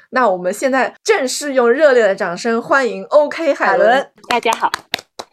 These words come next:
Speaker 1: 那我们三个是怎么聚到一起的呢？海伦又是怎么加入到我们当中的呢？就请她自己来做一个简单的介绍吧。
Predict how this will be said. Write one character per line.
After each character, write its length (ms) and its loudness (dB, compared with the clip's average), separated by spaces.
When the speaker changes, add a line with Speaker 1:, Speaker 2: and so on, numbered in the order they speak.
Speaker 1:
那 140 -4
我 240 -4
们 380 -6
三 360 -4
个 220 -6
是 160 -16
怎 400 -18
么 100 -14
聚 300 -12
到 220 -4
一 180 -20
起 320 -18
的 160 -14
呢？ 260 -12
海 200 -14
伦 120 -10
又 80 -8
是 160 -16
怎 160 -14
么 120 -18
加 240 -8
入 180 -14
到 180 -8
我 80 -8
们 120 -20
当 200 -12
中 160 -14
的 120 -12
呢？ 120 -14
就 80 -14
请 240 -20
她 140 -14
自 180 -18
己 180 -20
来 180 -12
做 220 -6
一 120 -14
个 320 -2
简 340 -4
单 240 -4
的 120 -6
介 280 -8
绍 240 -6
吧。 400 -12